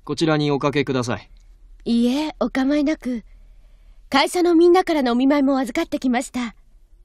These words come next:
Speaker 2: これどうぞ。みんな心配しているんですよ。
Speaker 1: すみませんね。どうぞ皆さんにくれぐれもよろしく。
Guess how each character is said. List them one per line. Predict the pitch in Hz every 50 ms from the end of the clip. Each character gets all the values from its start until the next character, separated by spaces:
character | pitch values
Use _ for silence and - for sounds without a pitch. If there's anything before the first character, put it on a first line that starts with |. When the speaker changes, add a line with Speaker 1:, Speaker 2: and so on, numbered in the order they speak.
| - _ - -
Speaker 2:
こ | - 262
れ | 262 269
ど | 202 277 294
う | 320 -
ぞ。 | 254 254 277 285 - _ _ _ _ _ _ _ _ _ _ _ _ - - 226
み | 233 240
ん | 240
な | 226 233
心 | - - 254 285 277
配 | - 277 294 285
し |
て | - 302 302
い |
る | 302 330 311
ん |
で | 285 277
す | - - 233
よ。 | 226 233 247 277 330 - - - - - -
Speaker 1:
す | - - - 113
み | 113 117
ま | 117 117 110
せ | 107 120
ん | 107 104
ね。 | 110 123 127 113 - - - - - - - - - _ - -
ど | 120 135 131 127
う |
ぞ | 107 120 117 113
皆 | 117 123 139 151 135
さ | 143 131
ん | 123 120
に | 120 117 120 -
く | - 151
れ | 156 160
ぐ | 160 170
れ | 165 160
も | 139 131 123
よ | 127
ろ | 135 139
し | 131 - -
く。 | 135 117